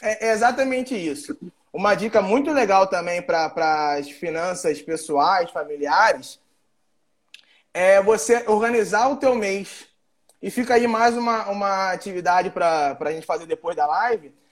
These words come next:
Além de ver o que a gente gastou em agosto e traçar uma meta pra setembro, a gente pode também fazer um calendário de setembro com todas as datas que sejam relevantes pra gente.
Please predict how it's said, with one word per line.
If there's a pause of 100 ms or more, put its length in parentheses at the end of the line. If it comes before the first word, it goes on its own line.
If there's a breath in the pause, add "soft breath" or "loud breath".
Além
de
ver
o
que
a
gente
gastou
em
agosto
e
traçar
uma
meta
pra
setembro, (460)
a
gente
pode
também
fazer
um
calendário
de
setembro (260)
com
todas
as
datas
que
sejam
relevantes
pra
gente.